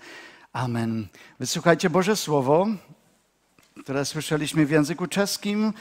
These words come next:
teraz jeszcze raz, e, w języku polskim.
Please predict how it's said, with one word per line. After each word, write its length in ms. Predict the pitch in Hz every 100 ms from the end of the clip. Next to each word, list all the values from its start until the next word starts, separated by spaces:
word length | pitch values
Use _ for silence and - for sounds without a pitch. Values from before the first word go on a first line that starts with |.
| - - -
teraz 220 | - 131 135
jeszcze 300 | 135 - 131
raz, 420 | 147 - - 143
e, 280 | 139 135 120
w 40 |
języku 560 | 117 123 110 117 120 110 98
polskim. 560 | 139 139 139 - 107